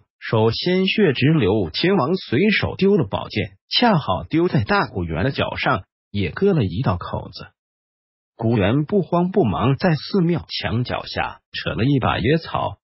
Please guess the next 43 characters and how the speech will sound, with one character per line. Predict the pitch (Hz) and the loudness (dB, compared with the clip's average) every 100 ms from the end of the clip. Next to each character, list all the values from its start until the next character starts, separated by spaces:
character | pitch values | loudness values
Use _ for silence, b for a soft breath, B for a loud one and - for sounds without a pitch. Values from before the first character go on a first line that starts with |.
| _ _ | _ _
用 | 202 190 104 | 2 2 2
双 | - 202 202 | 2 4 4
手 | - - - | 2 -2 -2
揉 | 73 87 151 | -2 0 2
了 | 135 | 0
揉， | 78 110 180 | 0 0 0
敷 | 185 175 | 2 2
在 | 117 92 | 2 0
伤 | - 170 175 | 0 2 0
口 | - 165 | -2 -4
上， | 139 - 170 123 | -4 -2 -2 0
血 | 233 196 | 2 0
就 | - - | 0 -6
止 | - - - 104 _ | -8 -12 -12 -14 _
住 | 165 143 | 0 0
了。 | 82 | 0
秦 | - 160 226 | -2 0 2
王 | 214 123 170 | 2 2 0
也 | 95 - | -2 -4
仿 | - 85 78 | -2 -2 2
效 | 170 | 0
古 | 101 104 90 | 2 0 -2
猿 | 90 123 | 0 0
的 | 165 | 0
做 | - 80 | 0 -4
法， | - - - _ | -4 -8 -10 _
果 | - 92 82 | -4 -2 -2
然 | 104 156 | 0 2
灵 | 101 156 | 2 2
验。 | 196 | 0
后 | 135 233 185 | 0 0 2
来 | 104 123 | 4 2
秦 | - - 95 170 | -2 -2 2 4
王 | 127 175 | 4 2
在 | 147 | 0
东 | - 170 196 | 2 2 2
征 | 196 196 | 2 2
西 | 175 196 | 2 0
讨 | 185 - 156 | 0 -4 -4
的 | 98 | -2
战 | 202 151 | 0 0
场 | 104 - - | -2 -6 -8
上， | - 95 | -4 -4